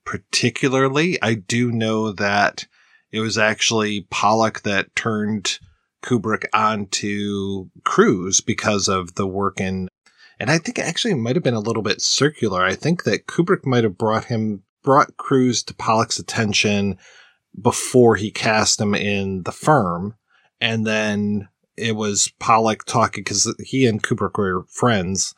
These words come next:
as much as Kubrick had friends. And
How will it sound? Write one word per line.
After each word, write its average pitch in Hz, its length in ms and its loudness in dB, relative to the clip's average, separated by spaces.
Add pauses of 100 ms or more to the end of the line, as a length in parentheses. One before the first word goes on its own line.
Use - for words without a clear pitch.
(280)
as 87 140 -4
much 101 220 -2
as 95 140 -2
Kubrick 98 340 -6
had 101 220 -2
friends. 92 480 -4
And 92 320 -4